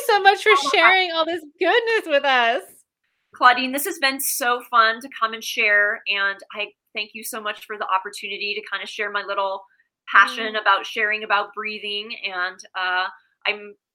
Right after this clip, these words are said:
Speaker 2: so glad I came, and I'm happy to come back anytime.
Speaker 1: I love it. And you're gonna have a free masterclass available. I'll put the link below so people can check that out. In the meantime, where's the best way for them to find you?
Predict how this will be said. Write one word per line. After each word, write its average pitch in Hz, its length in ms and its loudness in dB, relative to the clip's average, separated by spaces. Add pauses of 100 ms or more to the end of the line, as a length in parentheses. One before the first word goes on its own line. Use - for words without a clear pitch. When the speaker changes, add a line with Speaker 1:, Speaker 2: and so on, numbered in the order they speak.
(120)
Speaker 2:
so - 240 -4
glad 220 260 4
I 214 120 2
came, 220 320 -6
and 208 80 -6
I'm 208 160 -4
happy 214 260 -6
to 208 60 -12
come 208 180 -12
back 170 220 -2
anytime. 165 480 -18 (880)
Speaker 1:
I 285 80 0
love 320 280 2
it. 285 140 4
And 277 140 -6
you're 294 140 -2
gonna 359 220 -2
have 302 360 2
a 254 280 -4
free 294 200 -4
masterclass 254 640 -4
available. 226 320 -4
I'll 220 160 -4
put 285 240 -10
the 320 100 2
link 262 420 -6
below 214 440 -4
so 220 100 -20
people 240 240 -14
can 247 160 -14
check - 220 -4
that 233 160 -4
out. 196 280 0 (280)
In 269 80 -6
the 285 80 -2
meantime, 311 580 -4
where's 277 300 -2
the - 80 -18
best 247 260 -6
way 214 140 -6
for 220 80 -16
them 196 160 -14
to 190 60 -10
find 170 280 -12
you? 139 260 -16